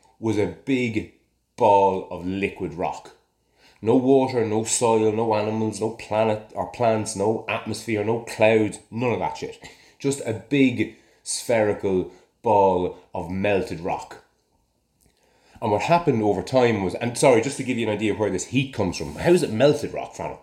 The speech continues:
So you've got something the size of Earth that's made of rock, and it's drawing in other rocks. Now, these other rocks are the size of mountains.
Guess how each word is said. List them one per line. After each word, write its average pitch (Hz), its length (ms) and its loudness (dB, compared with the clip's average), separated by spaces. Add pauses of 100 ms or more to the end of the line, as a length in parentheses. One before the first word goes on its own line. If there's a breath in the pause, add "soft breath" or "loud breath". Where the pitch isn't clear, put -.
(1400 loud breath)
So 131 260 2 (800 loud breath)
you've 139 160 -2
got 151 160 4
something 131 240 2
the 110 80 -2
size 120 240 2
of 101 100 0
Earth 104 340 2 (360)
that's 110 140 -12
made 104 200 0
of 80 80 -8
rock, 92 500 -2
and 98 140 -6
it's 90 180 -8 (300)
drawing 117 520 4
in 101 420 0
other 104 240 2
rocks. - 420 0
Now, 104 80 -2
these 120 220 2
other 104 160 2
rocks 92 360 2
are 90 40 -4
the 80 100 -8
size 90 240 -2
of 85 100 -6
mountains. 95 680 -4